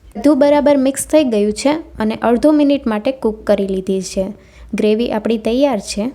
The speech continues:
સાથે લોચો પણ તૈયાર છે. તો ઢાંકણ ખોલીને જોઈ લઈએ.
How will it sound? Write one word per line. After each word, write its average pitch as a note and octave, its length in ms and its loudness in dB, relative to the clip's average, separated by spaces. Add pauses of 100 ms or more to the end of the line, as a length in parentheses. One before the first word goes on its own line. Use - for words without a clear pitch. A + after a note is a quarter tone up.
સાથે C4 320 2
લોચો B3+ 380 4
પણ C#4+ 220 2
તૈયાર G#3+ 420 0
છે. G3 360 -6 (280)
તો A#3 60 2
ઢાંકણ A3+ 380 2
ખોલીને B3 460 0
જોઈ C4 260 4
લઈએ. G#3 400 0